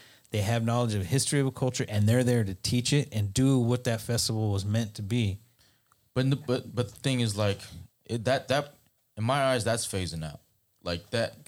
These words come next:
Speaker 1: And that's the
Speaker 2: not,
Speaker 1: sad
Speaker 2: not in
Speaker 1: part.
Speaker 2: the, not in, like, I'm
Speaker 1: That's
Speaker 2: in favor of that, but
Speaker 1: No,
Speaker 2: I'm just
Speaker 1: that's the
Speaker 2: like,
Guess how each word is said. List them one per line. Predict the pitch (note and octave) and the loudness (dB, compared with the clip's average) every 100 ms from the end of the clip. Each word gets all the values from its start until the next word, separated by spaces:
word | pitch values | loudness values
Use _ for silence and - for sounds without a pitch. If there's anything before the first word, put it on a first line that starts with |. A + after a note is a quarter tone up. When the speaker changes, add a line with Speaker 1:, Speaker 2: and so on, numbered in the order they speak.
| - - | -20 -8
Speaker 1:
And | B2 | 0
that's | D3+ | 2
the | D3 | 4
Speaker 2:
not, | E3 E3 | 4 4
Speaker 1:
sad | D#3+ E3+ | 4 4
Speaker 2:
not | E3+ | 6
in | D#3 | 4
Speaker 1:
part. | D3+ - | 4 0
Speaker 2:
the, | A2+ | -2
not | D3 | 0
in, | A#2+ C3 A#2 | 0 -2 2
like, | G#2+ G2+ - - _ - | 0 0 -14 -20 _ 2
I'm | A#2 | 4
Speaker 1:
That's | A2+ | 4
Speaker 2:
in | |
favor | G#2 A#2+ C#3 C#3 | 2 2 2 2
of | C3+ A#2+ | 0 0
that, | C3+ D3 - | 0 0 0
but | G#2 | 0
Speaker 1:
No, | G2 | 2
Speaker 2:
I'm | G#2+ | 4
just | |
Speaker 1:
that's | G#2+ A2 | 4 4
the | |
Speaker 2:
like, | G2 | 2